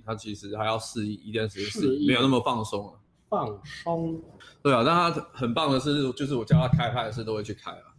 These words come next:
Speaker 1: 就是他很 Q 我，还是会跟他说：“哦，你就开。”他可能 Q 一下，
Speaker 2: 敢开。
Speaker 1: 然后还，还是上去讲话。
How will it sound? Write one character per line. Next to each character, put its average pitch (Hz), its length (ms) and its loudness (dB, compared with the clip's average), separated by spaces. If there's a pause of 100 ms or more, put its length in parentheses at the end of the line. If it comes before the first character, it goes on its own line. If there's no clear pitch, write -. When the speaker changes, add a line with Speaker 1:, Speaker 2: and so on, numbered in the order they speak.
Speaker 1:
就 135 80 -4
是 127 100 0
他 127 140 2
很 110 160 -4
Q 107 260 -6
我， 98 160 -6
还 107 80 -14
是 107 120 -8
会 107 80 0
跟 104 160 -6
他 110 80 -14
说 101 260 -10
：“哦， 92 140 -18
你 87 80 -20
就 98 120 -10
开。” 92 160 -8 (320)
他 113 80 -6
可 110 120 -4
能 117 120 0
Q 131 200 6
一 120 40 4
下， 113 200 2
Speaker 2:
敢 104 80 -2
开。 104 80 0
Speaker 1:
然 117 100 4
后 143 60 4
还， 139 180 0
还 107 100 0
是 113 160 -6
上 107 220 -4
去 104 140 -2
讲 95 160 -14
话。 - 180 -12